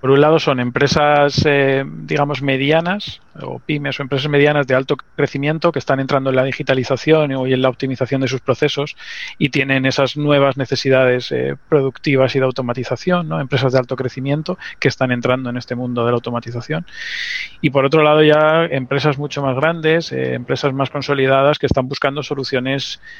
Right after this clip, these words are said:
innovadoras a, a, retos que se les presentan y, y que son necesarias las últimas tecnologías. Por todo aquello que sea pensar un poquito fuera de la caja, ahí también nos estamos especializando en ese tipo de clientes y luego, bueno, trabajamos en, evidentemente en múltiples sectores,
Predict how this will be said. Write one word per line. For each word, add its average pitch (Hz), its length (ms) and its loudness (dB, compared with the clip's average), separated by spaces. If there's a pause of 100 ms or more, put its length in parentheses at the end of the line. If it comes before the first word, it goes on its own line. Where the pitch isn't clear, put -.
(160)
innovadoras 143 1000 2
a, 117 300 2
a, 117 440 0
retos 127 360 -2
que 139 80 -4
se 131 120 -4
les 127 160 -2
presentan 131 640 -2
y, 127 60 -6
y 123 200 -10
que 120 120 -10
son 123 160 -4
necesarias 127 420 0
las 120 160 0
últimas 120 420 -4
tecnologías. 120 680 -2
Por - 260 -10
todo 123 220 2
aquello 131 300 -2
que 123 100 -6
sea 127 200 2
pensar 127 320 -4
un 127 80 -8
poquito 135 300 -8
fuera 123 220 2
de 123 80 2
la 120 100 4
caja, 147 380 0 (380)
ahí 123 160 -2
también 120 260 -4
nos 123 100 -4
estamos 117 300 -4
especializando 117 640 -2
en 117 80 -8
ese 110 160 -6
tipo - 220 -6
de 113 40 -2
clientes 117 320 -2
y 123 40 -6
luego, 117 160 2
bueno, 123 120 0
trabajamos 117 460 -2
en, 120 180 -8
evidentemente 120 680 -4
en 117 60 -4
múltiples 120 340 -6
sectores, - 480 -4